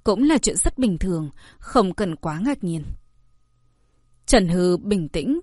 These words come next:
giả vờ ho khan. <clears throat> "Chúng ta đều thấy rõ sự cố gắng của người. Thần là một thành viên của chính đạo tông.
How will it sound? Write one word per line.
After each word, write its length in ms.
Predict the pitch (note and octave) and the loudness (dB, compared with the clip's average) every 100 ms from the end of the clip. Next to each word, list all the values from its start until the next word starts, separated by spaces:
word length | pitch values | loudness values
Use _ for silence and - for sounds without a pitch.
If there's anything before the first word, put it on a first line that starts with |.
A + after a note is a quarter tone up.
| - | -6
giả 260 | - A3 | 0 0
vờ 180 | - F3+ | 2 -2
ho 240 | E3+ F#3+ F3 | -2 -2 -4
khan. 320 | F#3+ E3 D#3+ - _ _ _ _ _ _ _ _ - | -4 -6 -8 -12 _ _ _ _ _ _ _ _ 0
<clears throat> 80 | C#4 B3+ - - D4 A3+ D#3 _ _ - _ _ _ _ _ - - | 4 4 4 2 4 4 0 _ _ -20 _ _ _ _ _ -12 0
"Chúng 260 | G3 F3+ | 2 4
ta 440 | G3 F3+ F3 F3 - _ _ | 6 6 6 4 0 _ _
đều 260 | G#3+ F#3 F3 | 2 2 4
thấy 180 | F#3+ | 2
rõ 220 | F3 G3 C4+ | 4 4 4
sự 200 | C4 - | 0 2
cố 180 | F#3+ F3+ | 2 4
gắng 240 | F#3 F#3 | 4 2
của 140 | F4 C4 | 2 2
người. 320 | E3 D#3+ D#3+ - - - _ - - - | 0 -4 -6 -10 -18 -20 _ -20 -8 0
Thần 160 | G3 | 2
là 140 | F#3+ F#3+ | 4 4
một 200 | F#3 - | 4 4
thành 220 | G#3 F3+ | 4 4
viên 220 | G3+ G3 | 4 4
của 100 | F#3 | 2
chính 320 | F3+ F3+ F#3 | 0 -2 2
đạo 160 | C4 E3+ | 6 6
tông. 260 | - E3 | 4 -4